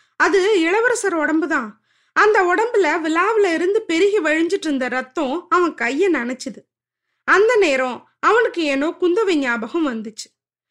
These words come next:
அவனை எதுக்கு அனுப்புனாலோ அதுல ஃபெயில் ஆயிட்டான். அவ முகத்துல எப்படி முழிப்பேன்னு தோணுச்சு அவனுக்கு. என்ன பண்ணுவேனா? என்னால எவ்வளவு முடியுமோ அவ்வளவும் பண்ணேனே,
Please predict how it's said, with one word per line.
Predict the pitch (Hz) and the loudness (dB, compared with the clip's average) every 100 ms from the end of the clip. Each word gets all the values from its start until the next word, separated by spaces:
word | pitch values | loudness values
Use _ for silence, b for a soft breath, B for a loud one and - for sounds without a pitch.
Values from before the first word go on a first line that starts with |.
| _ - | _ -2
அவனை | 403 453 427 330 | 2 4 4 2
எதுக்கு | 339 523 523 381 | 0 0 0 0
அனுப்புனாலோ | 330 392 370 294 247 233 330 359 b b | 0 2 0 0 -2 -4 -6 -8 b b
அதுல | 370 494 427 | 0 2 0
ஃபெயில் | - 294 381 392 | 0 -2 0 0
ஆயிட்டான். | 254 226 208 - _ _ _ | -2 -6 -14 -20 _ _ _
அவ | - 254 247 | -8 -4 -2
முகத்துல | 240 294 330 339 | -4 -4 -2 0
எப்படி | 254 233 - 453 | 0 -4 -2 2
முழிப்பேன்னு | 415 302 277 269 262 330 277 | 2 2 -2 -4 -2 -2 -2
தோணுச்சு | 247 220 - | -2 -4 -4
அவனுக்கு. | 330 233 196 - - _ _ _ _ _ _ - | -4 -4 -10 -16 -20 _ _ _ _ _ _ -2
என்ன | 339 415 523 523 | 2 4 4 2
பண்ணுவேனா? | 311 330 415 359 269 247 214 _ _ - | 2 4 2 2 0 -6 -12 _ _ -4
என்னால | 285 339 392 440 | 0 2 2 2
எவ்வளவு | 349 294 320 494 480 | 2 0 2 2 4
முடியுமோ | 349 311 302 339 | 2 0 0 2
அவ்வளவும் | 262 262 392 453 453 | 0 2 2 2 2
பண்ணேனே, | 302 262 226 226 233 220 | -2 -2 -6 -6 -6 -8